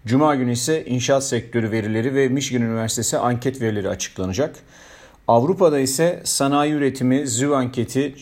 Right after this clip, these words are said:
e, Çarşamba günü ticaret dengesi ve Avrupa Merkez Bankası toplantısı sonuçları açıklanacak. İngiltere'de, e, ise sanayi üretimi, imalat üret-, üretimi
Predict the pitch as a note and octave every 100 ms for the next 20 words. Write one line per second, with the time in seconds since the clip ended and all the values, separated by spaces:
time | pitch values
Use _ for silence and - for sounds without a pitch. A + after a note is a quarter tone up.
0 | - A2 G#2+ G#2+ G#2 G#2 - A#2+ A#2+ C3+
1 | C3+ C#3 C3+ C3+ C3+ A#2 B2+ C#3 C3+ C3
2 | C3 B2+ - B2+ B2 C3 B2+ - A2+ C#3
3 | C#3+ B2+ A#2+ A#2+ C3 A2+ A#2+ A#2 A#2 G#2+
4 | A#2 G#2+ A2 G#2+ - G#2 A2+ G#2 - G#2
5 | G#2 G2+ - - - G2+ G2 C3+ D#3 -
6 | - - - - B2+ C3+ C3+ D#3 C#3 B2
7 | A#2 - A#2 A2+ A2 A2+ - D3+ D#3 -
8 | - - - _ - - C#3+ C#3 C#3 B2+
9 | A#2+ A#2 B2 D3+ - B2 B2 B2+ C#3 C3+
10 | A#2+ A2+ - A#2 G#2+ - A#2+ E3